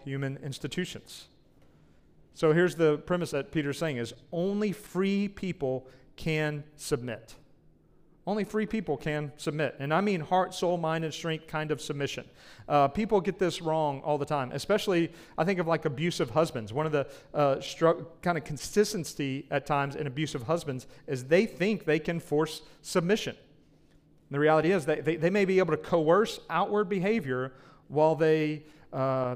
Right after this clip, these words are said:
destroy and crush souls and embitter hearts towards them. Or, or even just, we've all had bosses like this. Like, they got a little bit of power, and then they're just like, "Oh my goodness." Um, and, and they, they try to force submission, and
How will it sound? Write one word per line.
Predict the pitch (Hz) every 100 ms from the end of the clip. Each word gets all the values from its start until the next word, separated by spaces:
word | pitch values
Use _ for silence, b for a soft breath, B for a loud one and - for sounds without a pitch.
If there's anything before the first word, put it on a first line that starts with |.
| 120
destroy | 139 - - 143 165 147 117 107 -
and | 120 113
crush | - 160 156 123 - -
souls | - 156 147 123 104
and | 127
embitter | 123 120 151 131 113 - B
hearts | - 147 127 -
towards | 135 123 139 135
them. | 117 - - B
Or, | 175 180
or | 190
even | 208 214 214
just, | 185 - -
we've | 170 185 190
all | 214
had | 202 135
bosses | 131 - 113 98
like | 90
this. | - - - - _ b b b
Like, | 135 -
they |
got | 147 151
a | 135
little | 160 175
bit | 175
of | 170
power, | 170 160 170 170 170
and | 131 127
then | 127
they're | 131
just | -
like, | 123 -
"Oh | 123
my | 104
goodness." | 95 95 85 - - - b b b -
Um, | 135 135 123 117 120 -
and, | 131 123 120
and | 135
they, | 131 139 139
they | 139 135
try | - 143
to | 143 - 156
force | - - 190 165 -
submission, | 156 156 208 - 123 135 b b b
and | 131 120